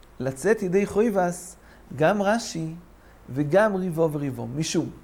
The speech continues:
שלפי רש"י, השבר צריך לעשות אותו ארוך כשתי כיחוס, כי הוא ארוך יותר מהתרועה. אבל צריך להיזהר לא להאריך אותו בשיעור של ג' כיחוס, כי אז הוא נחשב תקיעו. לפי רש"י,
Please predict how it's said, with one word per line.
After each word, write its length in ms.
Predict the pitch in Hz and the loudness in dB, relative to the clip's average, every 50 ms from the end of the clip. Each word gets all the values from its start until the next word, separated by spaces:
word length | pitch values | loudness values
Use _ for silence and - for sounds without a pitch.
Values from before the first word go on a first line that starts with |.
| - - - - - - - - - - - - - - - - - - - - - - - - - - | -20 -20 -20 -20 -20 -20 -20 -20 -20 -20 -20 -20 -20 -20 -20 -20 -20 -20 -20 -20 -20 -20 -20 -20 -20 -14
שלפי 920 | - - - 156 - - - - - 143 143 151 - - 220 262 269 262 | -8 -2 0 0 0 -2 -4 -8 -6 -2 -2 -2 -2 2 4 6 6 6
רש"י, 600 | 233 220 214 247 233 - - 233 233 233 240 - - - - - - | 6 6 4 4 0 -2 -2 0 0 0 -2 -4 -8 -16 -16 -10 -8
השבר 540 | 160 160 - - 214 220 214 220 233 233 226 226 220 | -6 -6 -2 2 2 4 6 6 4 4 4 -2 -8
צריך 280 | - - 202 202 202 - | -6 -2 -2 -2 0 2
לעשות 360 | - 185 175 - - 196 202 | 0 0 0 0 -2 -2 -2
אותו 220 | 202 196 - 208 - | -2 0 2 4 4
ארוך 300 | 160 165 196 208 202 - | 4 6 4 4 2 0
כשתי 380 | - 190 180 - - 220 226 220 | -4 -6 -4 -2 2 2 2 2
כיחוס, 420 | - 151 123 120 - - - - - - | 0 -4 -6 -6 -8 -12 -14 -16 -16 -8
כי 100 | - 120 | -2 0
הוא 80 | 117 | 2
ארוך 280 | 117 123 147 156 156 165 | 4 4 4 4 4 0
יותר 220 | 160 160 175 156 | -4 -2 -2 -2
מהתרועה. 480 | 151 151 151 151 151 208 214 202 160 - - - - - - - - - - | 0 0 -2 -2 -2 0 0 0 0 0 -4 -10 -16 -20 -20 -20 -14 -8 -4
אבל 120 | 156 165 | -2 -2
צריך 260 | 175 170 214 208 208 208 | 0 2 0 0 2 2
להיזהר 400 | 202 202 175 175 190 214 247 240 | 2 2 4 4 4 4 4 4
לא 160 | 214 214 208 | 4 4 4
להאריך 380 | 196 190 180 160 170 180 175 | 4 4 4 4 2 -2 -2
אותו 240 | 185 190 - 202 190 | -4 0 2 2 2
בשיעור 500 | 175 165 170 - - 170 180 185 185 185 | 2 0 -2 -4 -2 -2 0 0 0 0
של 340 | 175 - - 175 180 185 185 185 - - - - - - - 131 139 | -2 0 0 2 2 2 -2 -6 -12 -16 -20 -20 -20 -14 -8 -2 0
ג' 280 | 208 240 247 240 226 | 2 2 2 2 2
כיחוס, 380 | - 190 175 175 151 139 - - | 2 0 0 0 -2 -6 -8 -8
כי 160 | - - 135 | -4 -2 -2
אז 120 | 143 143 | -2 -2
הוא 100 | 156 156 | -2 -4
נחשב 220 | 160 160 - - 180 | -6 -4 -2 -2 -2
תקיעו. 340 | - - - - 226 233 214 | -2 -2 0 4 6 6 6
לפי 280 | 175 - - - 190 | 4 0 -4 -2 0
רש"י, 420 | 170 165 165 170 - - 208 220 | 2 2 0 0 -2 -6 -6 -6